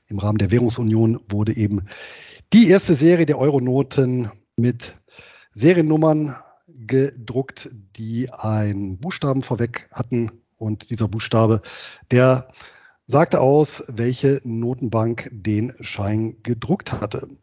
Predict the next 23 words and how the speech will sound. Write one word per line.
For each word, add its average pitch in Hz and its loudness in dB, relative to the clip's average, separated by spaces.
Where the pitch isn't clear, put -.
Das 180 2
zum 220 2
einen. 226 4
Zum 180 0
zweiten 226 0
muss 170 0
ich 208 -4
natürlich 196 -4
auch - -2
hier 185 0
wieder 165 4
den 147 0
Brückenschlag - -4
nach 139 -2
Österreich 135 0
vollziehen. 202 -4
Ich 143 0
habe 214 0
ja 165 0
öfter 139 -4
von 147 -6
Helmut 139 -6
Kohl 147 0